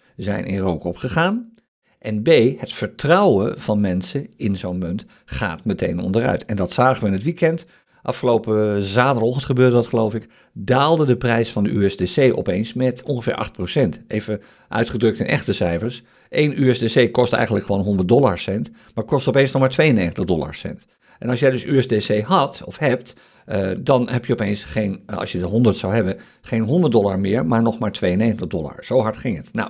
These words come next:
inmiddels is de prijs wel weer opgeveerd naar zesennegentig dollarcent. En de Amerikaanse banken doen er van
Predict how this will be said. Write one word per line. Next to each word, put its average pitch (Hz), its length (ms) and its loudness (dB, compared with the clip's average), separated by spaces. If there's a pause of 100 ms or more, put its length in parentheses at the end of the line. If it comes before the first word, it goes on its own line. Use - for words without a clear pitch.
inmiddels 117 600 0 (300)
is 104 160 -10
de 104 80 -6
prijs 110 300 2
wel 87 140 0
weer 87 100 -2
opgeveerd 160 580 2 (240)
naar 73 220 -6
zesennegentig 127 500 2
dollarcent. 113 640 2 (260)
En 107 100 -8
de 110 60 -2
Amerikaanse 123 480 0
banken 147 340 2
doen 143 180 0
er 131 60 2
van 135 280 -4